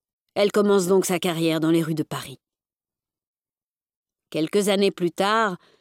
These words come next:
un directeur de cabaret entend la voix d'Édith, et il est tout de suite touché. Quelle voix passionnée.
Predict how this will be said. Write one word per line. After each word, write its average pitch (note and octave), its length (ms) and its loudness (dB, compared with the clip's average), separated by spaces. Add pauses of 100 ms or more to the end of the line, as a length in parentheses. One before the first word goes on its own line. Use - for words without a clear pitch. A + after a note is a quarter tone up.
(320)
un F#3 140 0
directeur B3 640 2
de G#3+ 100 2
cabaret G#3+ 520 0
entend G3+ 300 0
la F#3+ 140 2
voix F3+ 180 0
d'Édith, D3+ 640 -2 (320)
et A3 160 2
il A3+ 80 4
est A3+ 160 0
tout D#4+ 120 4
de C4 60 -4
suite A3 400 -2 (140)
touché. D3+ 500 -6 (960)
Quelle F#3+ 260 0
voix E3+ 500 -2 (320)
passionnée. D3+ 760 -6